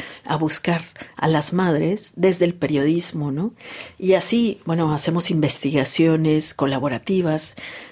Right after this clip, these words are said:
entre generalmente mujeres periodistas que nos dedicamos a,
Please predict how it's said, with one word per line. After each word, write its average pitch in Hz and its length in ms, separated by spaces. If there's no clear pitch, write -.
entre 143 640
generalmente 160 600
mujeres 170 540
periodistas 233 720
que 165 120
nos 160 180
dedicamos 170 840
a, 160 580